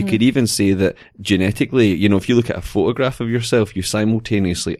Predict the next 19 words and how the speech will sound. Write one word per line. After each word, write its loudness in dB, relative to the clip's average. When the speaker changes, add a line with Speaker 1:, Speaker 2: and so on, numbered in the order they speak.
Speaker 2:
are 0
and -4
are -2
not 0
the -4
same -2
person. -2
You -2
are 4
in 4
a 6
way 6
that 2
people -6
identify -2
you 0
as -2
that -2
person, -2